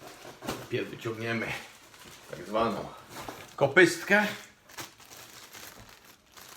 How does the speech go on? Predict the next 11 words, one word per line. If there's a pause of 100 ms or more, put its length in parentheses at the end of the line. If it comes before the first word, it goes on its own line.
(1000)
Od
razu
ją
też, (3000)
ach, (400)
wyciągniemy
z
torby. (3000)
Mamy
tu
końcówkę